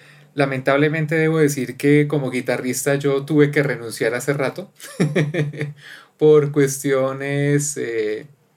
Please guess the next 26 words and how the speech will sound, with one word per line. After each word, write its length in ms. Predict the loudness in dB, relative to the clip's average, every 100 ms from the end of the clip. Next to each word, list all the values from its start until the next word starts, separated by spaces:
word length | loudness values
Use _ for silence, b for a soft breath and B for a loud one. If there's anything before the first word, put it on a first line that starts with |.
| _ _
de 180 | -4 -4
tiempo 460 | 0 -2 0 0
también. 560 | 0 -2 -4 -4 -6 -8
Eh, 460 | -4 -2 -2 -4 -6
el, 340 | -6 -8 -10 -14
el 200 | -14 -8
tiempo, 920 | -8 -8 -8 -4 -2 0 0 -2 -6
digamos, 360 | -8 -10 -10 -10
que 120 | -10
uno 160 | -10 -8
tiene 260 | -6 -6
que 140 | -4 -4
dedicar 580 | -4 -8 -6 -4 -4 -10 b b b b
para 200 | -4 -2
ser 240 | -2 -4
un 80 | -4
guitarrista 540 | -8 -6 -6 -6 -8 -6
profesional, 800 | -6 -6 -8 -8 -6 -6 -6
mantenerse 580 | -10 -10 -8 -6 -6 -10
en 80 | -12
forma, 500 | -4 0 0 -4 -8
sostener 540 | -6 -4 -4 -4 -6
un 100 | -4
repertorio, 840 | -6 -4 -4 -4 -2 0 0 0 -4
conse-, 480 | -4 -6 -8 -4 -2
es, 300 | -2 -6